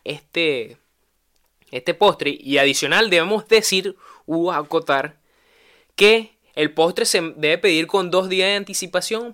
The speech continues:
para darle chance al restaurante de encontrar los ingredientes para preparar este helado de mil dólares. Dice una chica que pidió el postre: "Para mí,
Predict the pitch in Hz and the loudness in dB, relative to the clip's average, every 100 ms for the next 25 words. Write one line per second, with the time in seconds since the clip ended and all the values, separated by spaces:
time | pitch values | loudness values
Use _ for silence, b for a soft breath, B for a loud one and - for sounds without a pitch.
0 | - 156 131 135 147 160 151 185 170 - | -2 0 2 0 0 -4 -4 -4 -4 -6
1 | 135 120 165 156 156 156 156 156 160 143 | -8 -6 -8 -4 -2 -2 -4 -4 -4 -4
2 | 143 139 131 139 143 160 175 165 160 156 | -8 -8 -6 -2 -2 -2 -4 -4 -4 -4
3 | 180 190 - 147 135 - 127 117 135 196 | -6 -10 -4 -2 -2 -2 -2 0 0 0
4 | - b b b b 147 165 - 202 202 | -4 b b b b -2 -2 -2 -2 -2
5 | - - 139 131 123 139 127 110 - _ | -6 -4 -2 0 2 2 2 -2 -12 _
6 | _ _ _ _ _ 139 123 139 160 165 | _ _ _ _ _ -6 -4 -4 -4 -4
7 | 143 127 120 104 - - _ _ _ b | -2 -2 -2 -10 -20 -20 _ _ _ b
8 | b b b b b b b b b - | b b b b b b b b b -4
9 | 180 - 226 - 151 180 196 - 185 202 | -2 2 0 -2 -8 -6 -8 -8 -6 -6
10 | 160 151 127 143 160 156 147 139 - - | -6 -8 -6 -2 -4 -4 -6 -6 -12 -18
11 | - - 170 143 190 247 | -12 -4 -2 0 -2 -6